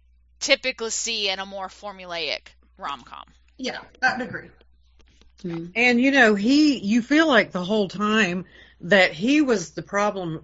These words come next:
Speaker 4: essentially, the way they broke up. But, you know, when you start to look at Harriet's character, you realize that she was the one, like he said, "You would never fight with me. You never told me anything." So she was really the one that was just,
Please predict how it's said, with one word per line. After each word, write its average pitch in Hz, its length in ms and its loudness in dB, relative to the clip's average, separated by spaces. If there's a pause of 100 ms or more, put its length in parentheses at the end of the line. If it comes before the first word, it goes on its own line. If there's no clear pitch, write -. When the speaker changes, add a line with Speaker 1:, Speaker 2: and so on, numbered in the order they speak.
Speaker 4:
essentially, 180 840 -2
the 160 120 -2
way 185 180 2
they 180 120 4
broke 170 320 0
up. 190 340 2
But, 170 140 -2
you 175 120 -4
know, 170 340 0 (320)
when 190 180 -4
you 196 120 -2
start 233 320 2
to 226 100 0
look 180 220 -2
at 139 120 -4
Harriet's 208 600 0
character, 220 600 -2
you 185 240 0
realize 196 640 4
that 170 160 -4
she 262 380 0
was 269 220 -2
the 196 120 -2
one, 156 680 0 (1000)
like 180 160 2
he 208 120 0
said, 220 260 2
"You 190 80 -6
would 170 120 0
never 190 280 -2
fight 180 320 0
with 175 160 -4
me. 185 100 -8
You 175 140 -4
never 202 260 -2
told 202 240 -6
me 202 80 -4
anything." 175 380 0
So 180 220 2
she 262 280 0
was 311 220 4
really 247 360 2
the 190 120 -4
one 160 460 0
that 156 120 -4
was 156 180 -8
just, - 360 -10